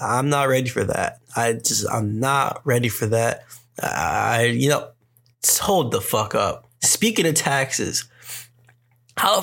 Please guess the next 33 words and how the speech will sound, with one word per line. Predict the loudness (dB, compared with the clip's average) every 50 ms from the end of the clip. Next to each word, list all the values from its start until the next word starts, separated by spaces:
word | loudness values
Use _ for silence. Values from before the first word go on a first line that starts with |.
| -2 -4 -2
why | 0 2 2 4 2 2 2
the | 2 2 2 2
hell | 2 2 2 2 2 4 2 2 0 -2 -4 -8 _ _ _ _ -20 -20 _ -2
does | 2 2 4 4 2 2
the | 0 0
I | 2 2 2 2 4
R | 4 4 2 2 2 2
S | 2 2 2 2 0 0 0 -2 -4 -8 _ _ _ _ _ _ _ _ _ _ _ -6
make | -2 0 2 4 2 2 0 0
you | 0 2
do | 2 2 2 2
a | 2
bunch | 0 0 0 0 0 2 0
of | 0 2
shit, | 2 2 2 2 2 2
you | 2 2 2
know, | 2 2 2
type | 2 2 2 2 2
in | 2
how | 2 2
much | 2 2 2 2
money | 2 2 2 2 2
you | 2 2 2
owe | 4 4 2 2
them | 0 0 2 2 2 4 2 2 0
and | 0 0 2
whatever | 2 4 2 2 2 2
the | 0 0
case | 0 2 2 2 2
is, | 2 0 -2 -4 -10 -6 -2
and | 0 2 2
they | 4 4 2
know. | 2 2 2 2 2 2 2 0 -2 -2 -6 -12